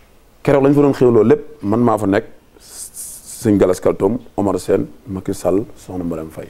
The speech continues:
amul keneen ku fa nekk. Lañ doon xéwloo ci boppam rek, Marème Faye moo ko doon indi. La ñuy waxtaan dara ump ma ci, waaye nag du loo fekk lépp nga mën a nettali. Moom mii tey di président de la République, tolloon na fi ay jafe-jafe, ñu bari xam nañ ko.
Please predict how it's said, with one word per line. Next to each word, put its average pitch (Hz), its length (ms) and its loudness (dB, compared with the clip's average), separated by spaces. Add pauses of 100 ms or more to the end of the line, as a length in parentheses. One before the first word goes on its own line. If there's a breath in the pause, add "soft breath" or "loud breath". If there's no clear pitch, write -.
amul 98 180 -2
keneen 80 220 -6
ku - 80 -12
fa 80 80 -8
nekk. - 140 -12 (1200 soft breath)
Lañ 120 200 4
doon 156 160 6
xéwloo 135 320 6
ci 120 80 -4
boppam 123 200 4
rek, 113 100 4
Marème 104 200 2
Faye 98 120 2
moo 95 100 2
ko 95 80 -2
doon 90 160 -4
indi. 71 140 -10 (960)
La 131 100 2
ñuy 139 120 4
waxtaan 120 320 0
dara 123 160 4
ump 120 160 -2
ma 98 120 -2
ci, - 160 -16 (180)
waaye 87 140 -4
nag 101 140 -4
du 104 80 0
loo 113 120 6
fekk 104 200 -4
lépp 101 160 -2
nga 98 100 0
mën 92 120 -2
a - 20 -4
nettali. - 280 -8 (1120)
Moom 139 260 4
mii 139 160 6
tey 139 160 4
di 110 80 0
président 113 280 4
de - 60 0
la 98 60 4
République, - 280 -4 (600)
tolloon 113 260 4
na 104 60 0
fi 101 100 -2
ay 101 120 0
jafe-jafe, 92 340 0
ñu 90 80 -6
bari 110 180 2
xam 101 180 -2
nañ 78 120 -4
ko. - 100 -20